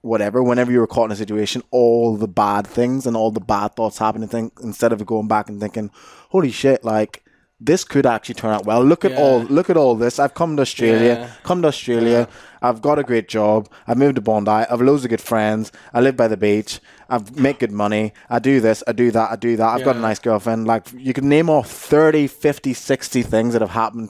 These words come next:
Speaker 1: to you that have been good over the last five years, and maybe you could probably name, like, ten bad things, like, really bad things, probably less. But yet the bad things are the things that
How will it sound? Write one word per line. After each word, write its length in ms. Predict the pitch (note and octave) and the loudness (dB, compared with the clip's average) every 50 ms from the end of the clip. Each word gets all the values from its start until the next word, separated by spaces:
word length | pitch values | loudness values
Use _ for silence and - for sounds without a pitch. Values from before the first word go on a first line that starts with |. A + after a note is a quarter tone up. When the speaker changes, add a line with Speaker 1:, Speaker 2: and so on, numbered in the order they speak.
| _ _ | _ _
Speaker 1:
to 100 | - C3+ | -6 -2
you 120 | B2+ B2 | -2 0
that 160 | A#2 A#2 A2 A2 | 0 0 0 0
have 140 | G#2 G#2 | -4 -2
been 220 | G2 A#2+ A2 A2 G#2+ | -4 -4 -4 -4 -6
good 420 | - A#2 A2+ A#2 B2+ C#3+ D#3 D3+ _ - - - _ _ _ - | -2 0 4 4 4 4 2 -2 _ -20 -20 -20 _ _ _ 0
over 220 | B2+ B2 A2+ A2+ | 2 2 4 4
the 60 | A#2 | 4
last 400 | A2 A2 A2 G#2+ G#2+ G2+ - - _ _ | 4 4 4 2 0 -2 -6 -16 _ _
five 300 | B2+ B2 B2+ A#2+ G#2+ G#2+ | 0 0 0 -2 -4 -4
years, 380 | G#2+ A2 A#2 B2 C#3 D3 C3+ - - | -2 2 2 4 4 2 0 -2 -4
and 180 | A#2+ A#2+ A#2 | -2 -2 0
maybe 540 | A#2+ B2+ C3 C3+ C3 - C3+ C3 B2+ B2 A#2+ _ - - - - _ _ | 2 4 2 2 2 4 2 2 2 0 -4 _ -20 -20 -20 -20 _ _
you 120 | - B2+ A#2+ | -2 -2 0
could 200 | - C3 A2+ - | 0 -2 -4 -2
probably 300 | - B2 A#2+ A#2 A#2+ A2+ | 0 -2 0 0 -2 -6
name, 300 | A2 A2 A2+ A2 G#2+ A2 | -4 -2 -2 -2 -2 0
like, 380 | A2 G#2 G#2 G#2 G#2 - - _ _ _ - | 0 0 0 -2 -4 -6 -16 _ _ _ -20
ten 420 | - - B2 A#2 A#2+ B2 C3 B2+ | -8 -4 0 0 0 0 0 0
bad 240 | A#2+ B2+ C3 C3+ C3 | 0 0 0 0 -2
things, 360 | - C#3+ C#3 C#3+ D#3+ - B2+ | -2 -2 -2 0 -2 -2 0
like, 140 | B2+ A2+ A2 G#2 | -2 -2 -2 -6
really 460 | G2+ G#2+ A2+ B2 B2+ B2+ B2+ B2+ C3 | -10 -4 0 2 4 4 4 4 2
bad 280 | A#2+ B2+ C3 C3 B2+ | 2 2 2 2 0
things, 220 | - - D3 D3+ C#3+ - | 0 -4 -4 -4 -4 -2
probably 260 | - D3 D3 C3 A#2 | -2 0 0 0 -2
less. 520 | G#2+ A2 A2+ B2+ E3 F#3 - - - - _ - - - - - - _ _ _ _ _ _ - _ | -2 -2 -2 -2 -2 -2 -4 -10 -20 -20 _ -20 -20 -20 -20 -20 -20 _ _ _ _ _ _ -8 _
But 180 | - C3 B2+ B2+ | -2 -2 -2 0
yet 280 | A#2 B2 B2 - - | 0 0 0 0 -2
the 100 | B2 A#2 | -8 -8
bad 320 | F#2+ G2 A2+ A2 A2 A2 - | -2 0 0 2 2 0 -2
things 300 | - - C3 C3+ C3 A#2+ | -4 -6 -4 -4 -4 -4
are 120 | A#2+ A#2 | -4 -2
the 100 | G#2+ G#2+ | -2 -2
things 360 | G2+ - A#2 A2 A2 A2+ G#2+ G2+ | -2 -2 -4 -2 -2 -2 -2 0
that 280 | G#2+ G2+ G#2 G2 - | 0 0 0 -2 -4